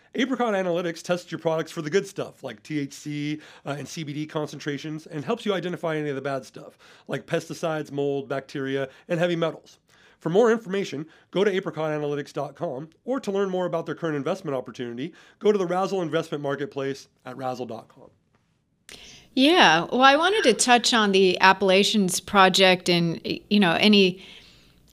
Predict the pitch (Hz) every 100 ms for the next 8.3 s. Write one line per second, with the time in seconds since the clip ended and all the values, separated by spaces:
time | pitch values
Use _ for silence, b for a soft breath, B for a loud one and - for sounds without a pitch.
0 | _ - - - 277 294 294 - - _
1 | 208 208 233 226 202 196 190 - - 208
2 | 196 190 180 185 190 185 196 185 180 180
3 | - 208 196 190 185 175 - 185 185 185
4 | 180 170 - 190 - 190 180 - 190 180
5 | 180 180 180 151 185 185 180 175 175 b
6 | b - 175 180 - - 202 202 202 202
7 | 208 202 180 180 170 170 180 185 190 185
8 | 185 180 -